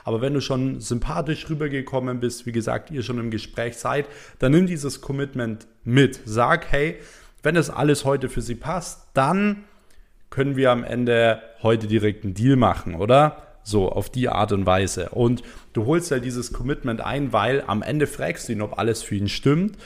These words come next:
Und dann sagt er ja. Und dann hat er ja am Anfang schon gesagt, so, hey, wenn alles passt, dann kommen wir auch direkt zum Deal. Also das ist so ein kleiner Trick, den kannst du am Anfang anwenden. Funktioniert recht gut. Wie gesagt,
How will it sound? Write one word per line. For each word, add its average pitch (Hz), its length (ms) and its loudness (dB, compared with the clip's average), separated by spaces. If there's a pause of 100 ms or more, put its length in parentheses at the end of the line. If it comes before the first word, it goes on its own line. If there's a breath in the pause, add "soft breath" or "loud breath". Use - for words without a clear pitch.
(200 loud breath)
Und 113 100 -4
dann 117 120 0
sagt 113 280 0
er 113 80 2
ja. 117 640 0
Und 120 160 -2
dann 113 180 0
hat 127 160 -2
er 120 60 2
ja 110 120 4
am 110 280 0
Anfang 120 340 -4
schon 107 160 -8
gesagt, 101 380 -4
so, - 100 -8
hey, 104 180 -6
wenn 101 140 -6
alles 98 240 -10
passt, - 420 -8
dann 104 260 -2 (280 loud breath)
kommen 117 340 0
wir 107 140 6
auch 98 80 4
direkt 104 400 -2
zum 98 220 -4
Deal. 104 320 -4
Also 101 280 -2 (300 loud breath)
das 135 160 0
ist 165 140 -2
so 160 100 0
ein 143 120 2
kleiner 127 440 -2
Trick, 135 320 -2
den 117 140 0
kannst 113 320 -6
du 113 40 -2
am 110 80 -8
Anfang 107 380 -8
anwenden. 131 760 -4 (220 loud breath)
Funktioniert 143 600 -2
recht 127 300 0
gut. 156 260 -2
Wie 123 100 0
gesagt, 127 460 0